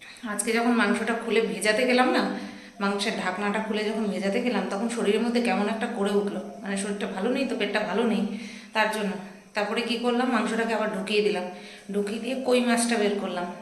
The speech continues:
কারণ মাছ তো রান্না করতেই হবে, বর কাজে যাবে, তার জন্য কখন যে করব, শরীর চলছে না আমার, তো বুঝতে পারছি না কি করে কি করব।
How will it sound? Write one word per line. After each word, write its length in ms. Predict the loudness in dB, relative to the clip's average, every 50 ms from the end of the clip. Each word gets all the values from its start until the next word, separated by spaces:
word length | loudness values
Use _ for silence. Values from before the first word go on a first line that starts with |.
| -4
কারণ 180 | -2 0 0 2 2
মাছ 160 | 0 0 0 0 -2
তো 60 | -2
রান্না 220 | 0 0 2 2 0
করতেই 340 | 0 -2 -2 0 0 2
হবে, 160 | 2 2 2 2
বর 180 | 4 4 4 4
কাজে 240 | 4 2 2 2 2
যাবে, 200 | 2 2 2 2
তার 180 | 2 0 0 0
জন্য 200 | -2 -2 -4 -4 -6 -6 -10 -12 -16 -18 -16 -6
কখন 240 | -4 -2 0 2 2 2
যে 100 | 2 2
করব, 300 | 2 2 2 2 2 2 2 2 2
শরীর 300 | 2 0 0 0 0 0 0
চলছে 280 | 0 2 2 2 2
না 100 | 0 0
আমার, 200 | 0 0 -2 -4 -6 -8 -10 -14 -16 -16 -18 -18 -20 -20 -20 -20 -20 -20 -20
তো 80 | _ -16
বুঝতে 280 | -12 -10 -10 -6 -4 -2
পারছি 260 | -2 -2 -2 -2 -2 -2
না 80 | -2
কি 140 | 0 -2 -2 -2
করে 160 | 0 2 2
কি 140 | 2 2 -2 -2
করব। 200 | -2 -4 -4 -4